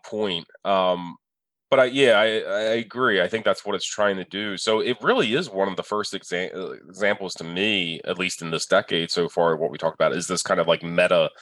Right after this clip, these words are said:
examination of film, um, you know, spanning decades for this particular movie. But, um, but yeah, it's, it's an interesting sign, I think, of things to come as people become,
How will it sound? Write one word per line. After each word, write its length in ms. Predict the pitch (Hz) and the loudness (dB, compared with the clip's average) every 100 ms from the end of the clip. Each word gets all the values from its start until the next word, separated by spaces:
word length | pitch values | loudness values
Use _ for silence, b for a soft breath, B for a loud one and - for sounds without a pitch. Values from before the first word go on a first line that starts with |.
| B B | B B
examination 760 | 92 87 95 90 82 87 - 85 | -8 0 2 2 2 0 0 -2
of 100 | 76 | -2
film, 500 | - 101 98 80 71 - B B B B B _ _ _ - | 2 4 4 2 -4 -14 B B B B B _ _ _ 0
um, 580 | 90 87 85 80 80 78 _ _ _ _ _ _ _ _ _ _ _ _ _ _ _ _ | 4 6 4 2 -2 -10 _ _ _ _ _ _ _ _ _ _ _ _ _ _ _ _
you 80 | 85 | -6
know, 60 | 80 | -4
spanning 340 | - 95 80 | 0 0 0
decades 420 | 90 104 78 73 - | -2 -2 -2 -8 -10
for 140 | 80 | -10
this 180 | 80 95 | -8 -8
particular 460 | - 82 - 76 73 | -8 -12 -10 -10 -10
movie. 320 | 76 76 76 - | -12 -14 -10 -4
But, 140 | 87 | 0
um, 540 | 85 80 78 78 76 - - | 2 2 0 -4 -12 -8 -4
but 120 | 104 | 0
yeah, 280 | 117 127 98 | 4 4 4
it's, 180 | 98 110 | 0 -4
it's 180 | 104 | -4
an 120 | 113 110 | -4 0
interesting 600 | 123 120 117 - 98 87 | 4 4 4 0 -6 -4
sign, 300 | - 92 92 | 0 0 2
I 120 | 85 | 0
think, 180 | 85 90 | -2 -10
of 100 | 82 | -10
things 280 | 95 87 - | -8 -8 -10
to 80 | - | -8
come 500 | - 92 87 85 80 | 0 0 0 -4 -6
as 760 | 85 87 85 82 80 - - b b b b _ _ - | -4 -4 -4 -8 -6 -6 -8 b b b b _ _ -8
people 240 | 110 98 92 | -6 -4 -6
become, 520 | - 101 98 90 | -4 0 0 0